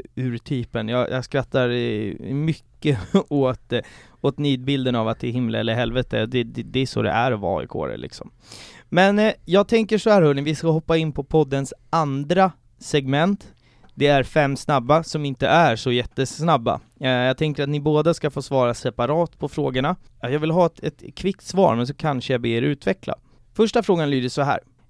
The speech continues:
Vilken av noll åtta-klubbarna går mest i linje med eran identitet?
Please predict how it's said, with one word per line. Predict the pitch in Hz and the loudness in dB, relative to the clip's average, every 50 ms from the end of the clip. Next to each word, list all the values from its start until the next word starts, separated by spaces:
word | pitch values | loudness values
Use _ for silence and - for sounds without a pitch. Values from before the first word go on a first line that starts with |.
| _ - | _ -12
Vilken | 131 147 202 240 254 240 - - - 190 185 - | -6 -2 -2 0 0 -2 -4 -2 -2 -2 0 2
av | - 135 131 123 127 | 2 2 2 2 2
noll | 143 170 196 180 143 135 | 0 0 0 2 2 0
åtta-klubbarna | 135 - - 127 - - - 214 220 180 165 139 117 113 151 175 - _ _ - _ _ _ - - _ - | 0 -2 -2 -4 -2 2 2 2 2 2 0 -2 0 0 -2 -4 -6 _ _ -20 _ _ _ -20 -20 _ -6
går | 139 147 160 147 | -2 0 0 0
mest | 143 147 151 135 - - - _ - | 0 -2 -2 -4 -6 -8 -16 _ -10
i | 156 143 | -8 -6
linje | 139 139 139 139 135 131 135 135 131 123 - | -4 -4 -2 -2 -2 -2 -2 -2 -2 -2 -4
med | 135 135 131 131 135 | -4 -4 -4 -4 -2
eran | 135 123 120 127 127 - | -2 -2 -2 -2 -4 -6
identitet? | - 139 135 127 143 143 143 131 - 160 160 - 226 - - - | -8 -10 -6 -2 -2 -2 -2 -2 -6 -6 -6 -2 -2 -4 -4 -4